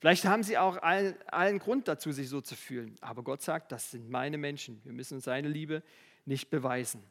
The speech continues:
Manchmal müssen wir echt solche Lügen über uns selbst aus dem Kopf bekommen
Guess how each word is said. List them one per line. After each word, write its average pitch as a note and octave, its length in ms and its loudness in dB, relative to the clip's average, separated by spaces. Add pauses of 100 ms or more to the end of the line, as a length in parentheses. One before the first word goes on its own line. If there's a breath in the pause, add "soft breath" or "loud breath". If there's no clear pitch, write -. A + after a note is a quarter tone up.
(1800 soft breath)
Manchmal A3 320 6
müssen G3 220 2
wir E3+ 120 8
echt G3+ 220 4
solche D#3+ 260 6
Lügen F#3 400 2
über D#3 220 0
uns C3 180 -2
selbst D#3 340 4
aus C#3+ 200 -2
dem C3 180 -6
Kopf - 300 0
bekommen A3 500 -4